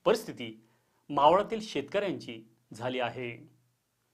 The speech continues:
एकामागून एक संकटाला तोंड देत असताना परतीच्या पावसाने थैमान घातलं आणि शेत पिकाची नासाडी करून गेला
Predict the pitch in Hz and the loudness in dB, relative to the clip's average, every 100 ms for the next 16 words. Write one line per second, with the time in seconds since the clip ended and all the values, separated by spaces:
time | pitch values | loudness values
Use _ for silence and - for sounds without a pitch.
0 | _ _ _ _ - 208 226 262 247 208 | _ _ _ _ 8 10 12 10 10 8
1 | 247 180 214 - 160 143 170 190 208 202 | 8 6 4 2 -2 2 2 4 2 0
2 | - 139 160 160 165 120 - 151 170 185 | 0 2 2 2 2 0 0 2 4 2
3 | 185 127 123 - 165 - 120 120 147 160 | 0 -2 -2 -2 0 2 2 2 -2 -4
4 | 160 135 127 135 123 123 123 131 139 135 | -2 -4 -2 -4 -2 -4 0 2 2 2
5 | 165 185 180 - - - 175 214 160 - | 0 0 -6 -18 -10 2 4 4 0 2
6 | 185 185 180 123 123 - 214 143 180 - | 2 0 -2 2 2 4 2 2 -6 -16
7 | - 139 127 127 120 120 120 | -6 -4 -2 -2 2 4 4